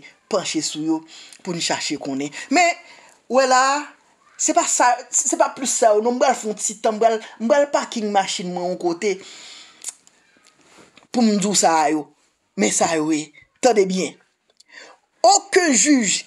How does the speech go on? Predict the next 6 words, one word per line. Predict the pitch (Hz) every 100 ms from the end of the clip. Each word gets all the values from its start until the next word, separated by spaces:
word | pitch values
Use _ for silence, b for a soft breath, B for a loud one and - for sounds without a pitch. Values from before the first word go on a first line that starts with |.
| 285
incompétent | 247 - 254 247 208 233 226
et | 208 208
ignorant | 226 214 208 190 214
sa | - 202
propre | - - 320 269 - - _ _ _
compétence, | - 277 240 196 - 175 - - -